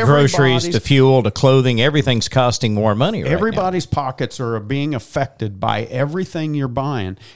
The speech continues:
Speaker 2: Gasoline, let's, let's look at an average, average mileage driven in a year.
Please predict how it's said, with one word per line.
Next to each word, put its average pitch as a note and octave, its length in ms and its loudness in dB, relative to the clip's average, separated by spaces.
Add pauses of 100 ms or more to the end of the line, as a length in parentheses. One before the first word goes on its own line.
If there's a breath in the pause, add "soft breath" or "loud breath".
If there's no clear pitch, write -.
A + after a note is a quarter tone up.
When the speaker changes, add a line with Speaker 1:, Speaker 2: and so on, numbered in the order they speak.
(180 loud breath)
Speaker 2:
Gasoline, D3 720 -2
let's, C#3 380 -6
let's F3 280 -6
look F#3+ 240 -4
at D3+ 80 -4
an B2 80 -6
average, C3 560 -8 (100)
average C#3 460 -4 (180)
mileage C3+ 760 -6 (140)
driven C#3 560 -2
in C#3 140 -4
a E3 40 -2
year. B2+ 360 -6